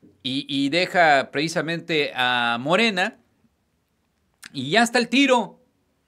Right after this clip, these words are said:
Lorenia Valles, San Pedro y Heriberto Marcelo Aguilar,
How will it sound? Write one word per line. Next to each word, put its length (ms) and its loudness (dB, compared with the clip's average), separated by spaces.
Lorenia 680 4
Valles, 500 0
San 220 -4
Pedro 460 2
y 140 0
Heriberto 540 2
Marcelo 360 2
Aguilar, 300 0